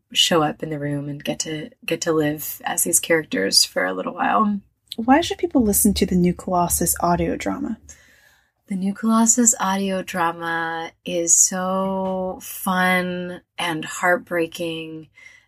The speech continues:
Speaker 1: and full of such talented actors. There's such a wide range of emotions that are being portrayed, and sonically, there's music in it that really lends itself to this medium of the audio drama.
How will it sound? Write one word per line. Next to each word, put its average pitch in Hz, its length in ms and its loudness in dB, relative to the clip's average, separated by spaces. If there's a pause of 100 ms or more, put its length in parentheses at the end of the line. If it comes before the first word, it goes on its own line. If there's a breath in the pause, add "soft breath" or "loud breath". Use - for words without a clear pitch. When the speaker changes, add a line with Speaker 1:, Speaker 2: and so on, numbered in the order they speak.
(100)
Speaker 1:
and 170 420 2
full 226 300 6
of 226 120 6
such - 300 0
talented 160 760 -10 (460)
actors. 175 960 4
There's 170 220 0
such 214 240 4
a 233 80 8
wide 165 560 0
range 156 680 -4 (460 soft breath)
of 180 140 2
emotions 160 1000 2 (120)
that 160 160 2
are 151 380 0 (140)
being 160 320 -2
portrayed, 160 800 0
and 151 280 -6 (400 loud breath)
sonically, 208 1160 2 (300 soft breath)
there's 165 340 4
music 190 520 0
in 180 160 -4
it 175 380 -4 (160)
that 180 220 0 (240)
really 202 400 4
lends 175 260 0
itself 160 440 2
to 160 100 -6
this 156 200 0
medium 170 460 -4
of 156 140 -6
the - 120 -2
audio 156 380 -2
drama. 151 540 -8